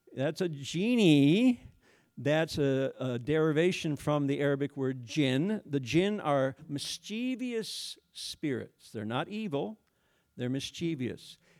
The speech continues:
And if we have time in the hour that's following this, I'll tell you about my experience with jinn in the country of Oman. Um, but the idea of prophethood is very important.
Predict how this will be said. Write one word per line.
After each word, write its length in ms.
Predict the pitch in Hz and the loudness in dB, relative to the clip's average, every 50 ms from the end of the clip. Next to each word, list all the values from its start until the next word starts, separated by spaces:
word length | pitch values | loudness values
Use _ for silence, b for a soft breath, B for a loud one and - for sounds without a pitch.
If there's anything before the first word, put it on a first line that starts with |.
| b b b b b _ _ - | b b b b b _ _ -8
And 320 | 131 131 131 135 131 135 | -6 -4 -4 -2 -2 -2
if 160 | 139 143 135 | -4 -4 -4
we 160 | 156 156 165 | -4 -2 -2
have 240 | 160 170 185 190 185 | 0 0 0 -2 -2
time 440 | - 180 160 151 151 165 185 208 208 | -4 -4 -2 -2 -2 -2 -4 -4 -6
in 280 | - - 147 143 139 139 | -8 -6 -6 -4 -4 -4
the 140 | 139 139 | -4 -4
hour 340 | 139 135 135 139 151 160 165 | -4 -4 -4 -2 -2 -2 -2
that's 420 | 156 151 143 - - - - - - - | -2 -2 -4 -4 -8 -14 -18 -18 -16 -10
following 480 | - 156 147 151 147 143 139 131 123 | -6 -4 -4 -2 -2 -4 -4 -4 -6
this, 400 | 117 120 139 175 - - - - _ b b b b b b - | -6 -6 -8 -8 -12 -16 -20 -20 _ b b b b b b -12
I'll 160 | - 120 117 | -10 -10 -10
tell 200 | - - 151 143 | -8 -8 -8 -6
you 100 | 147 139 | -6 -4
about 240 | 127 127 131 127 - | -2 -2 -2 -2 -4
my 300 | 127 127 139 160 175 170 | -4 -6 -6 -4 -4 -4
experience 1000 | 139 123 117 - - - - - 117 110 104 101 98 - - - - - - - | -4 -4 -4 -8 -12 -12 -8 -6 -6 -6 -6 -8 -10 -12 -16 -20 -20 -20 -18 -12
with 120 | - 120 110 | -12 -12 -10
jinn 540 | 107 - 110 101 95 101 107 104 104 104 - | -8 -6 -6 -4 -4 -4 -6 -6 -8 -8 -8
in 120 | 117 113 117 | -6 -6 -4
the 100 | 110 107 | -6 -6
country 300 | - 123 113 104 - 117 | -6 -8 -8 -6 -8 -6
of 80 | 104 | -4
Oman. 440 | 110 107 107 110 123 110 92 - - - b b b b b b b b b | -4 -4 -4 -4 -4 -4 -6 -10 -14 -18 b b b b b b b b b
Um, 400 | - 147 139 135 131 127 120 107 - _ _ _ _ _ _ _ _ _ _ _ _ _ _ _ _ _ _ _ _ _ _ _ _ _ - | -2 0 0 2 2 0 -4 -6 -10 _ _ _ _ _ _ _ _ _ _ _ _ _ _ _ _ _ _ _ _ _ _ _ _ _ -4
but 140 | 151 160 | -4 0
the 120 | 160 190 - | 2 2 4
idea 400 | 208 196 175 208 254 277 294 269 | 4 4 4 4 6 6 6 8
of 360 | 196 208 190 170 143 135 190 - _ _ | 8 8 6 6 4 -2 -8 -10 _ _
prophethood 640 | - - - 190 175 156 - 143 - 120 135 120 117 | -4 0 2 2 2 2 0 -2 -4 -2 -2 -2 -2
is 140 | 120 120 107 | -2 -4 -6
very 460 | 117 110 - - 180 175 185 185 170 | -10 -8 -2 2 4 4 4 4 2
important. 520 | 151 139 - 135 127 120 - 113 104 - | 2 0 -2 -4 -6 -6 -6 -8 -10 -12